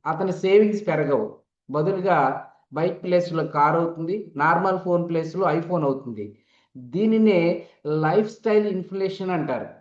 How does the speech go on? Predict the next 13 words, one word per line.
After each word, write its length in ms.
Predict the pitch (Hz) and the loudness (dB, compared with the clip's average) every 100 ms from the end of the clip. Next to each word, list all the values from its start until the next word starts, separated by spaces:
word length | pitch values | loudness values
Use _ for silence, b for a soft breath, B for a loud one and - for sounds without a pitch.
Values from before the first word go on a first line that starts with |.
| _ _ _ 151 | _ _ _ -4
మీ 120 | 170 | -2
శాలరీ 440 | 165 185 214 208 | 2 4 4 6
ఒక 200 | 202 170 | 4 2
బకెట్లో 520 | 147 156 156 202 202 | -2 -4 -4 -2 0
పోసి 760 | 190 180 175 170 156 123 - _ _ _ _ _ _ 135 | 0 2 0 0 -4 -6 -10 _ _ _ _ _ _ -2
నీళ్ళు 440 | 151 160 180 180 | 2 4 4 4
లాంటిది, 600 | 180 165 139 127 107 - _ _ - | 4 4 2 -2 -4 -8 _ _ -4
కానీ 420 | 165 170 175 143 | 0 2 2 0
మీ 240 | 151 180 | -2 -2
అలవాట్లు 800 | 165 165 190 202 202 185 156 156 135 | 0 0 2 0 0 -4 -6 -6 -8
ఆ 80 | |
బకెట్లకు 600 | 127 139 143 196 196 175 | -4 -4 0 -2 -2 -4
ఉన్న 500 | 170 165 160 135 139 | -2 0 0 0 -4